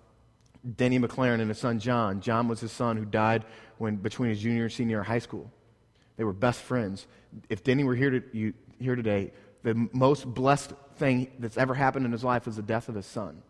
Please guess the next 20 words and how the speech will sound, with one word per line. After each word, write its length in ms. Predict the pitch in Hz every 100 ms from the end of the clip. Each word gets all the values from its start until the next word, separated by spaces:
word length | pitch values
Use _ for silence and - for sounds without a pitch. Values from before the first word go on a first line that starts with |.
| _ _ _ _ _ -
Because 220 | 135 117
along 360 | 113 117 139
with 160 | 127 110
that 420 | 165 156 117 - - - _ _ _
came 520 | - 160 127 120 117 - - - _ _ _ _ _ - _ _ _ _
intimacy 480 | 139 143 165 156 170
that 140 | 131 120
he'd 120 | 110
never 220 | 113 131
had 420 | 123 120 139 156 - - -
with 180 | 143
God, 360 | - 143 156 165 - - - _
came 400 | - 143 123 120 - -
mission 600 | 107 113 135 - 170 175 156 -
that 120 | 131
he'd 100 | 127
never 220 | 135 135
had 340 | 135 143 151
with 160 | 135 139
God 380 | 151 135 156